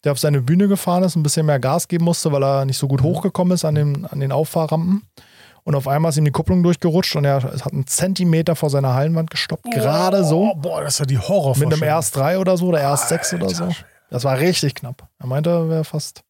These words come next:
Speaker 2: Boah, dann ja,
Speaker 1: eingerastet.
Speaker 2: also natürlich, du hast dann auch noch glatte Reifen, ne,
Speaker 1: Ja.
Speaker 2: weil die nass sind
Speaker 1: Ja.
Speaker 2: vom Waschen oder
Speaker 1: Ja.
Speaker 2: irgendwie sowas, ne? Und dann rucki zucki rauschst du da rein, ne?
Speaker 1: Ja.
Speaker 2: Boah.
Speaker 1: <laughs>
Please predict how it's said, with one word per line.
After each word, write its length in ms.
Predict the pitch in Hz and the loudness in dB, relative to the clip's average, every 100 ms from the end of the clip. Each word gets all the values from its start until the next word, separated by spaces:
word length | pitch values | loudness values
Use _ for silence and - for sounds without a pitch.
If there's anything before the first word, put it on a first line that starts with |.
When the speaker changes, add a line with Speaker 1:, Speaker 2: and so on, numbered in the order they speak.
| _ _ _ | _ _ _
Speaker 2:
Boah, 360 | 131 160 - 160 | -4 -2 0 0
dann 200 | 143 147 | 0 0
ja, 100 | 139 | 0
Speaker 1:
eingerastet. 360 | 123 120 - 123 | 0 -2 -4 -4
Speaker 2:
also 180 | 165 190 | -2 0
natürlich, 380 | 151 - 208 | -2 0 -4
du 100 | - 127 | 0 -2
hast 140 | - | 0
dann 100 | 160 | -2
auch 80 | 151 | 0
noch 140 | 143 | -2
glatte 380 | 120 123 - 117 | -2 -2 -2 -2
Reifen, 320 | 107 123 156 | -2 -2 -2
ne, 100 | 156 | 0
Speaker 1:
Ja. 100 | 147 | 0
Speaker 2:
weil 60 | 143 135 | 0 0
die 20 | |
nass 260 | 123 104 - | -2 -2 0
sind 120 | 180 | 0
Speaker 1:
Ja. 120 | 160 | 0
Speaker 2:
vom 120 | 131 | 0
Waschen 260 | 117 - 190 | -2 -2 -2
oder 160 | 170 | 0
Speaker 1:
Ja. 60 | 175 | 2
Speaker 2:
irgendwie 160 | 175 190 | 2 2
sowas, 280 | 190 208 - | 0 -2 -2
ne? 160 | 185 | -2
Und 140 | 170 123 | -2 -6
dann 100 | 135 | -6
rucki 460 | 131 147 190 233 | -8 -8 -6 -4
zucki 300 | - 233 214 | -4 -2 0
rauschst 420 | 175 160 226 226 - | 0 0 -2 -2 -2
du 80 | |
da 120 | 214 202 | -2 0
rein, 260 | 175 127 | 0 -2
ne? 120 | 123 | 0
Speaker 1:
Ja. 120 | 151 156 | 2 0
Speaker 2:
Boah. 420 | - - - - - - _ _ _ _ _ - | -4 -14 -20 -20 -20 -20 _ _ _ _ _ -4
Speaker 1:
<laughs> 680 | 120 - 185 165 - 131 | -2 -2 -2 -2 -2 -4